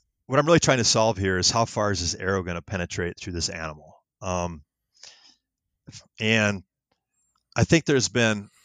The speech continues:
there was a time when it was like, it's just a kinetic energy was put out there, and, and that's not enough information. And so I think more recently, people are saying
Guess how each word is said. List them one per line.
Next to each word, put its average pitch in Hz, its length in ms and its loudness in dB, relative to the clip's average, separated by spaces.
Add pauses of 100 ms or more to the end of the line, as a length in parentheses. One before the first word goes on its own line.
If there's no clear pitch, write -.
(420)
there 113 120 0
was 107 100 2
a 107 60 2
time 147 300 4
when 110 140 2
it 104 40 0
was 101 120 -4
like, 98 280 0
it's 101 80 -6
just 110 160 0
a 110 40 -2
kinetic 107 440 0
energy 98 320 0
was 90 160 -6
put 113 180 -4
out 127 240 0
there, 85 360 -6 (220)
and, 87 360 -8 (800)
and 101 100 -2
that's 113 180 2
not 107 200 2
enough 95 260 -4
information. 87 800 -12 (100)
And 95 160 -4
so 95 380 0 (440)
I 110 60 -4
think 107 160 2
more 104 160 0
recently, 104 560 2
people 113 300 -4
are 98 80 -2
saying 101 400 -4